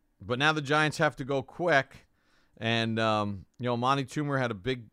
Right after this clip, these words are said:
eleven-yard catch in this sequence, and then Toomer gets his second score of the game.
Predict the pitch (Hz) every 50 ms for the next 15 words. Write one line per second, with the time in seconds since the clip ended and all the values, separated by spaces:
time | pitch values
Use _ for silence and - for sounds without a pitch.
0 | _ - 110 110 120 127 127 135 131 123 120 117 120 113 - - - - 123 120
1 | 131 - - 139 127 120 117 110 - - - 131 123 113 - 131 127 127 123 123
2 | 117 - - - 110 107 107 104 110 110 107 107 107 104 95 - - - 151 160
3 | 156 151 143 120 120 127 123 - - 110 - - 123 123 120 - 123 110 - -
4 | 131 117 117 113 110 101 113 113 113 101 76